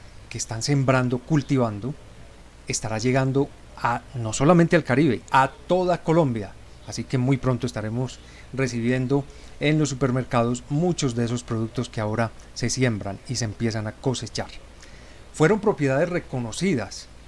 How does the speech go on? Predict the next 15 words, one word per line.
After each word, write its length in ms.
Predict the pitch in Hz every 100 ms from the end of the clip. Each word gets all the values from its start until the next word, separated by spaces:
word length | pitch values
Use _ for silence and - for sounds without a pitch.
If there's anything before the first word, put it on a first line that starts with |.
| -
de 180 | 127 117
narcotraficantes, 1040 | 117 - 117 101 117 - 147 147 139 113
de 80 | 120
paramilitares, 1120 | - 123 120 117 110 110 143 139 131 131 - - - - - - - -
y 220 | 190 208
regresaron 580 | 170 143 110 104 127 135
finalmente 540 | 120 113 117 123 120 110
a 20 |
manos 540 | 107 139 127 165 - - - - - - - - 135 117
de 340 | 127 110 107 113
las 220 | 120 120
víctimas, 560 | 233 - 139 104 - - -
de 160 | - 139
los 140 | 127
campesinos, 640 | 147 127 131 170 196 -